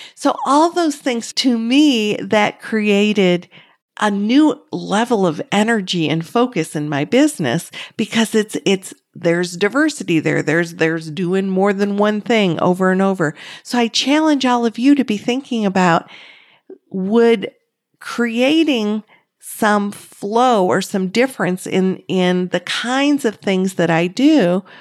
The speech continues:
what would that do for my energy, for my focus, and for my bottom line, as well as offering different services to clients at different price points? So think about this. For example,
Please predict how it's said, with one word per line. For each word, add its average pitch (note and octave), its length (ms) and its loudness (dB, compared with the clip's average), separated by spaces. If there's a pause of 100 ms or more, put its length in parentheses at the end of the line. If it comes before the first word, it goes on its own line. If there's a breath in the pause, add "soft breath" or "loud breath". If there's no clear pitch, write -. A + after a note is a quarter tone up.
(140)
what - 180 0
would B4 160 2
that C#4+ 280 0
do G#3 360 0
for F#3 680 0 (160 loud breath)
my D#3 220 0
energy, F3+ 680 0
for - 240 -4
my D#3+ 180 0
focus, B3 720 0 (360 loud breath)
and E4+ 200 -4
for E4 120 -2
my D4+ 160 0
bottom A#3 440 -2
line, G3 580 -2 (300 soft breath)
as G3+ 280 -2
well A3 500 0
as F3 500 0 (160)
offering A#3+ 840 0 (260)
different A#3+ 540 0
services G#3 720 2
to G3 120 -2
clients F3+ 680 2
at - 280 -2
different F#3 480 0
price - 360 -2
points? - 520 -6 (240)
So B3 220 0
think D4+ 260 0
about A#3 320 0
this. - 320 -6
For C4 220 2
example, A3+ 680 0